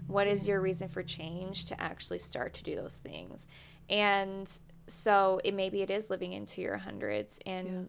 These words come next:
Speaker 1: being your healthiest version and being able to do those things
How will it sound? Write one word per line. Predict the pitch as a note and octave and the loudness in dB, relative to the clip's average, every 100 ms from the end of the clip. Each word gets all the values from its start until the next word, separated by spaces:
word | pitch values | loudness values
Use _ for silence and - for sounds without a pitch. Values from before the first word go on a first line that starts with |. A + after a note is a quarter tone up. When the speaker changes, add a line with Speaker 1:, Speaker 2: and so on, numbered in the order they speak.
| - | 0
Speaker 1:
being | G3 F#3+ | 0 0
your | F#3 | -4
healthiest | F#3 F3+ F#3 F#3 - | -6 -8 -6 -6 -6
version | - F#3 F#3 F#3 F#3 | -6 -6 -8 -10 -10
and | G3 | -8
being | F3+ G3+ | -8 -8
able | - - | -10 -10
to | - - | -12 -10
do | - - | -6 -4
those | - - | -4 -6
things | - - - - - | -10 -12 -12 -10 -10